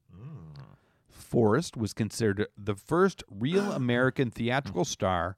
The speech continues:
Speaker 2: and was popular among the common people.
Speaker 1: Mm, like us.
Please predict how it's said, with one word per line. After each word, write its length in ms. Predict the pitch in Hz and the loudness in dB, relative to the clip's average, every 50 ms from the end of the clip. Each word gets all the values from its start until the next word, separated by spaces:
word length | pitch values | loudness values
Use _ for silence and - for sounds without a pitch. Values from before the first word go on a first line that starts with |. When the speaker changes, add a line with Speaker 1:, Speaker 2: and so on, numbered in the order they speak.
| _ _ _ _ _ _ _ | _ _ _ _ _ _ _
Speaker 2:
and 140 | - 110 107 | -10 -6 -4
was 120 | 104 95 - | -4 -4 -4
popular 680 | - - - - 147 165 180 - 202 202 214 208 196 - | -6 -8 -4 0 2 2 2 4 4 2 2 2 0 0
among 520 | - 123 117 117 120 123 123 120 123 120 | -2 -2 -2 0 -2 -2 -2 -2 -4 -4
the 100 | 110 113 | -4 -6
common 640 | - - - - 147 147 170 110 110 107 101 92 - | -8 -8 -12 -12 -10 -8 -6 -6 -6 -6 -8 -8 -10
people. 480 | - 90 85 - - 73 62 69 - _ - 78 | -10 -12 -10 -10 -12 -12 -14 -16 -20 _ -6 -2
Speaker 1:
Mm, 320 | 76 73 76 69 67 69 | 0 0 0 0 -2 -2
like 200 | 73 80 78 - | -2 -4 -4 -2
us. 400 | - 85 82 76 - - - - | 0 0 0 0 -2 -8 -14 -18